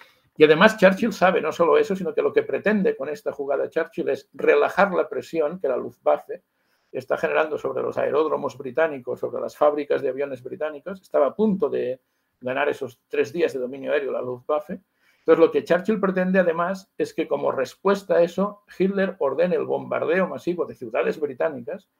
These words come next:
Entonces, Churchill está matando, ordenando matar civiles alemanes a sabiendas de que el precio a pagar será que los alemanes maten civiles británicos.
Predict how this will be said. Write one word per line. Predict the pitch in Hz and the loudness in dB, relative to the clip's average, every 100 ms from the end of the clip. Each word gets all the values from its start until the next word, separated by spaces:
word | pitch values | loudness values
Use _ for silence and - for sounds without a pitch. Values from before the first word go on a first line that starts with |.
| _ _ _ | _ _ _
Entonces, | 147 143 | 0 2
Churchill | 156 185 233 | 2 2 0
está | 190 185 165 - - - | 0 4 2 2 -10 -14
matando, | 135 131 170 202 170 | -8 0 4 4 2
ordenando | 135 131 156 185 170 | -2 -2 -2 0 0
matar | 156 156 143 - | 0 0 -2 -8
civiles | 127 139 185 175 | -8 -2 0 0
alemanes | 170 160 170 233 233 _ _ | 0 -2 -4 -4 -8 _ _
a | - | -10
sabiendas | - 143 160 190 220 180 | -4 -2 0 2 2 0
de | 165 | 0
que | 156 | 2
el | 147 | 2
precio | 147 175 190 | 0 0 0
a | |
pagar | 165 170 190 | 2 2 2
será | 160 175 233 - _ | 2 2 0 -6 _
que | 160 | 0
los | 147 | 2
alemanes | 147 143 196 185 | 0 0 0 0
maten | 160 165 196 | -2 0 -2
civiles | 190 156 240 135 | -2 0 0 0
británicos. | 127 123 240 160 - - | -4 -4 -4 -4 -12 -20